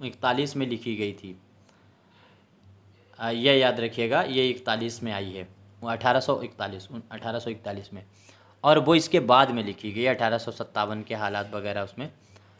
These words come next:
तारीख़ बयान करने, अ, किए गए हैं, और साथ साथ में ला-, लखनऊ की वो, अ, दिल्ली की इमारतों का जिक्र है। तो इसमें आपका आंसर सर सही है, सही होगा, उम्मीद करता हूँ सभी का सही।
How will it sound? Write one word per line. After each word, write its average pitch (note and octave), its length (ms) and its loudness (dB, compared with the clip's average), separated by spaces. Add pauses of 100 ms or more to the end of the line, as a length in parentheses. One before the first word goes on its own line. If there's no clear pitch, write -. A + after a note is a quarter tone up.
(140)
तारीख़ C#3 320 6
बयान C3+ 320 2
करने, C3 340 -2
अ, B2 140 -8 (560)
किए C#3+ 200 6
गए C#3 180 4
हैं, C#3+ 280 -6 (240)
और A#2+ 80 -2
साथ B2 220 4
साथ A#2+ 280 -2
में B2+ 340 -4
ला-, A2+ 220 -2
लखनऊ A#2 560 -6
की B2+ 140 -10
वो, B2+ 120 -4
अ, A#2 760 -6
दिल्ली B2 380 4
की C#3+ 180 -6
इमारतों A2+ 520 -2
का G#2+ 120 -8
जिक्र G2 280 -14
है। G2 180 -16 (920)
तो B2 100 -4
इसमें D3 240 -2
आपका E3+ 280 6
आंसर F#3 220 6
सर F#3+ 160 4
सही D#3 220 0
है, E3 60 0
सही C#3+ 260 -4
होगा, D#3+ 420 0 (260)
उम्मीद A2+ 240 -8
करता A2+ 240 -10
हूँ A2+ 80 -8
सभी G#2+ 240 -10
का A2 120 -14
सही। F2+ 180 -14